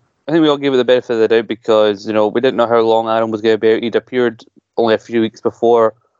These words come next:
on A E W, you know, to do that angle where they portrayed the Young Bucks. So I think we all assumed that they'd be back. The, the former, you know, Undisputed Era would be back on T V, challenge the Elite for the Trios titles, but,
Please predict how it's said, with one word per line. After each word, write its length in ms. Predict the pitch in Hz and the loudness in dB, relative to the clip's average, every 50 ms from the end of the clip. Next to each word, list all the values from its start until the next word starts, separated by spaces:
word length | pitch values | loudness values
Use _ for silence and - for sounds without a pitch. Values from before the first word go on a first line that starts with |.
| _ _ - - | _ _ -8 -6
on 120 | 120 117 | -4 -2
A 40 | 117 | 0
E 140 | 117 113 110 | 0 0 0
W, 240 | 110 117 113 113 | 0 0 0 0
you 60 | 117 113 | 0 2
know, 120 | 117 113 | 0 0
to 120 | 104 113 | -2 -2
do 140 | 104 113 113 | -2 2 2
that 140 | 117 113 82 | 2 4 2
angle 280 | 107 110 110 113 110 110 | 2 0 -2 -4 -2 -2
where 100 | 110 104 | -2 0
they 120 | 110 107 | -2 -4
portrayed 440 | - - - - - 117 110 107 - | -6 -8 -16 -10 -4 -4 -4 -2 0
the 60 | 110 | 0
Young 260 | 107 110 107 113 113 110 | 0 0 0 0 -2 0
Bucks. 340 | 113 113 113 - _ _ | 0 0 0 -2 _ _
So 320 | - - 117 107 107 101 - _ _ _ _ _ _ - | -10 -2 0 0 0 0 -2 _ _ _ _ _ _ -6
I 40 | 123 | -4
think 120 | 139 139 | -2 0
we 100 | 135 127 | 2 2
all 140 | 123 120 117 | 2 2 0
assumed 380 | 117 - - 131 123 120 120 113 | -2 -2 -2 -2 -2 -2 -2 -4
that 120 | 107 78 | -2 -2
they'd 160 | 117 117 117 | -2 -2 0
be 100 | 120 113 | -2 -4
back. 360 | 104 - 113 113 117 120 - - _ _ _ _ - | -2 0 0 2 2 0 0 -2 _ _ _ _ -10
The, 440 | - 117 117 110 110 110 107 101 104 - _ _ - | -4 -2 0 2 2 2 0 0 -4 -12 _ _ -4
the 260 | 101 117 117 113 110 - - _ _ _ _ _ - | -2 0 0 0 -2 -4 -10 _ _ _ _ _ -8
former, 540 | - 123 117 113 110 110 110 110 107 107 - | -4 -4 -2 -2 -2 -2 0 0 0 0 -2
you 80 | - 120 | -6 -4
know, 120 | 113 107 | -4 -4
Undisputed 480 | 110 110 107 - - - 101 107 117 117 | -2 -4 -6 -10 -10 -8 -4 -4 0 0
Era 200 | 113 110 113 113 | 2 2 2 0
would 120 | 110 104 - | -2 -2 -4
be 80 | 110 | -6
back 340 | - - 113 113 113 110 - - _ _ _ _ _ _ _ _ _ _ _ | -2 -2 0 0 0 -2 -4 -6 _ _ _ _ _ _ _ _ _ _ _
on 100 | - 117 | -8 -8
T 220 | 110 - - 117 110 | -8 -6 -6 -6 -2
V, 220 | 107 110 110 107 | 0 0 0 0
challenge 400 | - - 113 113 113 113 107 101 | 0 0 0 0 0 -2 -6 -6
the 80 | - 110 | -2 -2
Elite 220 | 107 110 113 - | -2 -2 -2 -6
for 120 | - - 104 | -8 -6 -4
the 80 | 107 104 | -4 -4
Trios 400 | - 113 113 110 110 110 110 - | -2 0 0 2 2 2 0 0
titles, 520 | - 117 113 113 - - 113 113 107 - | -4 -4 -2 -2 0 0 0 -2 -2 -6
but, 400 | _ - 110 107 107 107 104 - | _ -4 -2 0 0 0 -2 -4